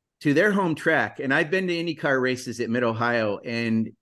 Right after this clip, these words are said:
everybody in Ohio <laughs> loves the, the Rahals and used to root for Bobby and Graham for sure and still do.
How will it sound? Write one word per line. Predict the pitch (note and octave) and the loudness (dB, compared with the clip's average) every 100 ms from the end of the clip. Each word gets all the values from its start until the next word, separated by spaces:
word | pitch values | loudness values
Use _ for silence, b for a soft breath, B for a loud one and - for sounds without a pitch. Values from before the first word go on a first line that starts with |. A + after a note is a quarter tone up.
| - | 0
everybody | C#3 F3 D#3 D#3+ D3+ | 4 4 4 4 4
in | |
Ohio | C#3 C3 C3+ C3+ | 2 2 2 2
<laughs> | |
loves | C3 C#3 E3 C3 - | 2 2 2 0 -4
the, | D3 C3+ | -6 -2
the | C3+ | 0
Rahals | C3+ C#3 C#3 A#2+ A#2 B2 | 2 2 2 0 -2 -4
and | A#2 A#2+ | -4 -2
used | C3+ C3 | -2 -2
to | C3 | -2
root | B2+ B2+ | 0 0
for | - A#2 | -2 -2
Bobby | B2 B2 B2+ A#2+ | 2 2 2 -2
and | A2+ | -2
Graham | A2 A#2+ A#2 | -4 -4 -4
for | A2+ A2+ | -6 -8
sure | - B2 | -4 -2
and | A2 - | -2 -4
still | - A2+ | -2 -2
do. | G#2 G#2+ F#2 | 0 -2 -4